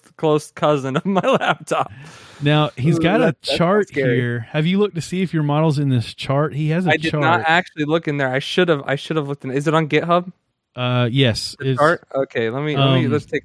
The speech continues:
Speaker 1: a, take a quick look there.
Speaker 2: All right, 'cause, yeah, the A N series, which, uh, yours, I don't remember what you said. Yours is a Nitro, right?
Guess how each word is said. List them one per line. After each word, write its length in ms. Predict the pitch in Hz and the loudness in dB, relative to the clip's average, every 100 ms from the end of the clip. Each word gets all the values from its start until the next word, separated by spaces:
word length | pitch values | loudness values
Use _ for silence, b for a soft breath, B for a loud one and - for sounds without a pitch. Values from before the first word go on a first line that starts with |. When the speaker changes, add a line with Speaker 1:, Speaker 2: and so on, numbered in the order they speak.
| 117 | -6
Speaker 1:
a, 80 | 113 b b _ | -10 b b _
take 180 | 156 | -8
a 80 | 120 | -8
quick 520 | - - - 151 143 - | -10 -14 -6 -4 -4 -6
look 280 | 120 - - | -6 -6 -10
there. 300 | 110 - - _ _ | -8 -8 -12 _ _
Speaker 2:
All 80 | 120 | -2
right, 140 | 120 | -2
'cause, 180 | 113 127 | -2 -2
yeah, 140 | 135 131 | 0 0
the 180 | 127 - | -2 -2
A 260 | 135 170 196 | -2 0 0
N 420 | 165 165 160 156 | 0 0 0 -4
series, 800 | - 131 123 113 107 104 - - _ _ _ | -4 -2 0 0 -4 -6 -12 -20 _ _ _
which, 560 | 202 123 123 - - - - | _ -6 -6 -6 -14 -18 -8
uh, 260 | 117 117 113 | -4 -2 -2
yours, 520 | 117 127 135 135 120 | 0 2 4 4 4
I 60 | 135 | 0
don't 80 | |
remember 200 | 135 135 123 | 0 0 0
what 180 | 123 | -2
you 60 | 127 | -6
said. 260 | - 127 120 | -4 -4 0
Yours 240 | 127 165 | 4 4
is 100 | 131 | 4
a 60 | 113 | 0
Nitro, 540 | 110 117 127 - 104 101 | 0 0 0 -2 -10 -8
right? 360 | 110 127 135 | -6 -4 -6